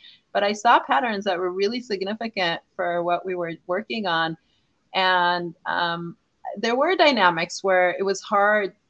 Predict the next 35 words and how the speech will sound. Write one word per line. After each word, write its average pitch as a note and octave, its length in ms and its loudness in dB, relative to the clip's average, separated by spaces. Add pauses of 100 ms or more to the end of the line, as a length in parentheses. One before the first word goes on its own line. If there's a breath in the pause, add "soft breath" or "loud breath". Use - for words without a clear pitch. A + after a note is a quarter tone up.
(120)
to G#3 120 0
swallow F#3+ 540 4
for F3+ 180 -8
some F3+ 220 -6
of F3 100 -4
our E3+ 100 0
commanders E3+ 680 -6
in E3 100 -8
the E3 80 -6
Army E3+ 500 -4
that, D#3 640 0
you D#3+ 160 -12
know, D#3 160 -6
somebody E3 460 -8
who's, - 300 -12 (480)
um, D#3+ 380 -4
lower G3+ 280 4
level, F#3+ 640 6
a D3+ 80 2
woman, F#3 880 2
younger, F3 920 0 (180)
is, E3 480 -6
um, E3+ 300 -4
contributing F#3 500 -10
in E3 80 -8
that D#3+ 180 -4
way. G3 260 0
But, E3+ 260 2 (520)
um, F3 420 0 (720)
then G3 400 2 (140)
there G3 100 0
was F#3+ 180 0
a G3 40 0
whole F#3+ 200 0
system, F#3+ 560 0